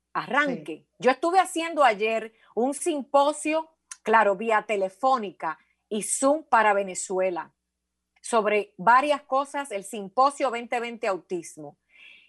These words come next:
Speaker 1: Y un maestro nos escribió en el programa, en la plataforma, igual que estamos nosotros aquí, lo que tienen que hacer porque no tienen energía eléctrica, pero jamás la educación. Un maestro que de verdad quiere a su estudiante y un padre comprometido, olvídese de la computadora.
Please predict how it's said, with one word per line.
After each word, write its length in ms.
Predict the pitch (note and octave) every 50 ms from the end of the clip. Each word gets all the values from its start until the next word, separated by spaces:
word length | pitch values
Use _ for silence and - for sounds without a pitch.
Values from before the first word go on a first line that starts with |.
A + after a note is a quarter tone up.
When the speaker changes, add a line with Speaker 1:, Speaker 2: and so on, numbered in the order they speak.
| _ -
Speaker 1:
Y 240 | A3+ B3+ C4 C4 C4
un 260 | C#4+ F4 G4+ G#4+ G4+
maestro 640 | F4 D4+ C#4 C#4 C#4 C#4+ C4+ - _ - A3 G#3+ G3+
nos 120 | G3+ G#3+
escribió 600 | A3+ G#3+ A3 - G#3+ G#3 F#3+ G#3+ A3 B3 C#4+ D#4 D4+ -
en 160 | A3+ G#3+ G#3+
el 140 | G#3+ G3+ G3+
programa, 540 | - G3+ G3 F3 F#3+ G#3 A#3 B3+ B3+ A#3+ A3
en 40 |
la 100 | G3+ F#3+
plataforma, 440 | F#3 F#3+ F#3 F#3 F3+ - A#3+ A#3+ B3+
igual 180 | A3 G#3 A#3 G#3
que 60 | B3
estamos 280 | A#3 - A#3+ A#3+ A#3+ A#3
nosotros 440 | A3+ F#3+ - A#3 A3+ G#3 - A3 G#3+
aquí, 280 | F#3+ F3+ - - F#3+ F#3+
lo 180 | G#3 B3 A#3+
que 140 | B3 C4 B3
tienen 380 | - C#4+ C#4 D#4+ F4 F#4 F4+ -
que 140 | - D4+ C#4
hacer 640 | C4 A#3+ - - - - D4+ D#4 D#4+ D#4 C#4+ A#3
porque 240 | A3+ A#3+ G#3 - A#3+
no 120 | A3+ A#3 G#3
tienen 220 | C4 C#4+ D4 C#4
energía 420 | C#4 C4 B3 A#3+ A3 C4 B3+ B3+
eléctrica, 460 | A#3+ A3+ A#3+ A3 - A#3 G#3+ A3 G#3 -
pero 220 | A#3+ B3 B3+ A#3+
jamás 800 | G#3+ - D4+ D4 C#4 B3 A#3+ A#3+ B3+ C4 B3+ B3 A#3 G#3+ - G#3
la 120 | G#3 G3
educación. 520 | F#3+ G3 F#3+ - F3+ E3+ - - A3 G#3+ A3+
Un 140 | C#4+ F4 F4
maestro 680 | D4 G3+ F#3+ G#3 G#3+ G#3+ - _ - E3+ E3 D3 _ _ _ - - _ -
que 120 | B3 A#3
de 100 | A3+ A3+
verdad 340 | G3+ A3 G3+ G3 A#3 C4+ C4
quiere 180 | C#4+ C#4+ C4+ C4+
a 60 | C4+
su 120 | - - B3+
estudiante 800 | A#3+ - B3+ A#3+ G#3+ C4 C4+ B3+ A#3+ A3 - - D#3+ D#3 _ _ _ _ _ -
y 120 | A#3 B3+
un 180 | D4 D#4 D4 D4+
padre 360 | - C#4+ B3+ A3+ A3 G#3+ G3+
comprometido, 840 | - A3 G3+ G#3 A3 G#3+ G3+ G3+ G3 - D4 C#4+ G#3 A3 G3 - -
olvídese 500 | D4 C4+ B3+ A3 C#4+ D#4+ F#4+ F#4 F#4 F4
de 80 | E4
la 80 | D#4 D4
computadora. 800 | C#4 B3+ G#3 A3+ G#3+ - E3 D3 D#3+ F3 F3+ F3 D#3+ D3 _